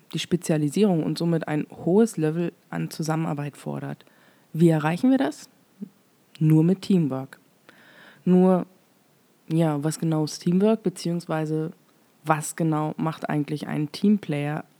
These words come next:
aus? Gibt's dazu eine Definition?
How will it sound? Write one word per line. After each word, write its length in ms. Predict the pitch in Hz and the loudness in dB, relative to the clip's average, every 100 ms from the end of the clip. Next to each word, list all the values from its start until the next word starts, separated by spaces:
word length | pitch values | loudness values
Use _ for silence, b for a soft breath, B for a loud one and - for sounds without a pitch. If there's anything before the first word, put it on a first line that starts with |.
| - | -6
aus? 460 | - 160 147 - - _ b b b b b b b b b _ _ _ _ - | -2 -2 -4 -8 -16 _ b b b b b b b b b _ _ _ _ -2
Gibt's 240 | 185 - | -2 2
dazu 500 | 185 180 - 190 170 | 0 0 2 2 2
eine 240 | - 160 156 | 2 0 0
Definition? 1000 | 165 170 156 - - 180 196 202 196 | 0 0 -2 -2 0 4 4 4 0